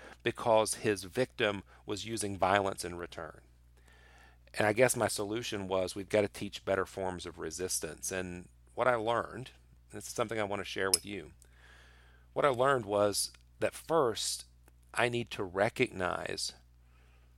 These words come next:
that her violence was resistance. Now, I don't approve of violence. Many of you know that. I don't think you can construct things by destroying them.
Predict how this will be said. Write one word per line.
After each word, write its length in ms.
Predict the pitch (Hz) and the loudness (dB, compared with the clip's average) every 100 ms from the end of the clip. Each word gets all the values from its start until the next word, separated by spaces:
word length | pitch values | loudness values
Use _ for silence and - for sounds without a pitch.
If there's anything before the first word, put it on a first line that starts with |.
| - - - | -20 -20 -4
that 140 | 107 101 | -2 0
her 140 | 113 | 0
violence 560 | 98 98 95 95 - - | 0 0 0 -4 -8 -4
was 380 | 95 95 - | 0 0 -2
resistance. 800 | 82 80 82 - - - - - - - _ _ - _ | -8 -10 -8 -10 -12 -14 -12 -12 -14 -20 _ _ -20 _
Now, 120 | 113 117 | -6 2
I 120 | 135 | 4
don't 180 | 165 120 | 4 2
approve 380 | - 101 95 95 | -4 -8 -8 -8
of 100 | 95 | 2
violence. 640 | 101 101 90 - - - 90 | 6 6 4 -4 -10 -10 -8
Many 200 | 92 95 | -6 -6
of 100 | 98 | -6
you 100 | 107 | -4
know 240 | 104 104 | 0 0
that. 240 | 90 76 - - - - - - _ - _ - - - _ - - - _ _ - - | -2 -4 -8 -20 -20 -20 -20 -20 _ -20 _ -20 -20 -20 _ -20 -20 -20 _ _ -20 -4
I 100 | - | 0
don't 180 | 101 104 | 0 -2
think 340 | - 117 104 - | -2 -2 -2 -8
you 80 | |
can 220 | - 101 90 | -8 -6 -6
construct 600 | 104 92 - 113 113 - | -6 -6 0 2 2 0
things 540 | - 85 85 95 - | -6 -6 -6 -6 -6
by 400 | 85 82 85 87 | -2 2 2 2
destroying 680 | 85 90 - 117 104 87 76 | -2 -8 -8 -6 -4 -4 -6
them. 220 | 73 - | -14 -16